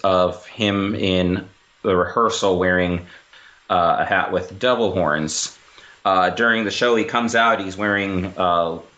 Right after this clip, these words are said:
bright red latex, his, his devil top hat with horns is, is red.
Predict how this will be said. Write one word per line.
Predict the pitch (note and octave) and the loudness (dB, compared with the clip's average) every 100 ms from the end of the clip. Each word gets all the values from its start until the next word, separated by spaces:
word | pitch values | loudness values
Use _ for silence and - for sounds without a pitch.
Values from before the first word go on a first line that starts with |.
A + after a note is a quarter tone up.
| - | -16
bright | G2 G2+ G2 | -2 -2 0
red | F#2+ F#2+ F#2+ | 0 -2 0
latex, | F#2+ F#2 G2 F#2+ F#2 - | -2 0 2 2 0 -6
his, | F2+ E2 - - - | -6 -6 -10 -14 -4
his | F2+ E2+ | -4 -2
devil | F2+ G2+ G2 F#2+ F#2 - _ _ _ _ _ | 0 0 0 -2 -2 -6 _ _ _ _ _
top | - G2+ - | -4 -2 0
hat | F#2+ F#2 - - - | 2 2 0 -8 -12
with | F2 | -10
horns | - F#2+ F2+ F2+ F2 | -2 2 2 0 0
is, | F2+ D#2 - | 0 0 -2
is | F2 E2+ E2 | 0 0 0
red. | E2 F#2 F2 - | 0 2 0 -4